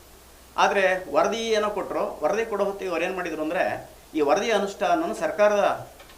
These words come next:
ಆ, ನಿರ್ಧಾರಕ್ಕೆ ಬಿಟ್ಟಿರೋವಂಥದ್ದು ಅಂತ ಹೇಳಿದ್ರು, ಹೇಳ್ಬಿಟ್ರು. ವರದಿ ಅನುಷ್ಠಾನಗೊಳಿಸ್ಬೇಕಾದ್ರೆ, ಆ, ಯಾಕೆ ನಮ್ಮನ್ನ ಕಡೆಗಣಿಸಿದ್ರು ಅಂತ ನಮಗೂ ಗೊತ್ತಾಗ್ತಿಲ್ಲ.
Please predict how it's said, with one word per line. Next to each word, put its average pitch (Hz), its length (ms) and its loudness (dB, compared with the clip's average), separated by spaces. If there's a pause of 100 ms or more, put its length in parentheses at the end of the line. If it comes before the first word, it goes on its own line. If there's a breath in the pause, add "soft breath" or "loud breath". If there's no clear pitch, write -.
(100)
ಆ, 156 300 -2
ನಿರ್ಧಾರಕ್ಕೆ 196 400 0
ಬಿಟ್ಟಿರೋವಂಥದ್ದು 143 560 -4
ಅಂತ 113 160 -6
ಹೇಳಿದ್ರು, 165 320 -2
ಹೇಳ್ಬಿಟ್ರು. 127 560 -6 (1600)
ವರದಿ 208 560 0 (140 loud breath)
ಅನುಷ್ಠಾನಗೊಳಿಸ್ಬೇಕಾದ್ರೆ, 196 1040 2 (1080)
ಆ, 156 260 4
ಯಾಕೆ 214 320 8
ನಮ್ಮನ್ನ 185 340 6
ಕಡೆಗಣಿಸಿದ್ರು 170 520 2
ಅಂತ 151 160 8
ನಮಗೂ 139 260 6
ಗೊತ್ತಾಗ್ತಿಲ್ಲ. 139 480 0